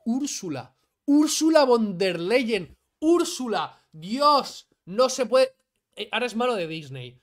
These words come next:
Ahora, eh, es que, es que es un malo de... o sea, si hay un crossover,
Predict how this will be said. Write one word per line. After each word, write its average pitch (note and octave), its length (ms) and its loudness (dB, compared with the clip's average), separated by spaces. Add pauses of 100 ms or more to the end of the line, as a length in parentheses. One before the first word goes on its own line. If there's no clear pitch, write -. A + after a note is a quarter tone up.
(140)
Ahora, A#3+ 340 -2
eh, A3 180 -10
es - 140 -16
que, A3+ 180 -12
es G#3 140 -12
que C4 100 -14
es A#3+ 140 -14
un C4 260 -14 (360)
malo A3+ 320 -2
de... B3 220 -8
o - 60 -20
sea, - 160 -16
si - 140 -10
hay D#4+ 100 -4
un F#4+ 80 -4
crossover, E3+ 540 -10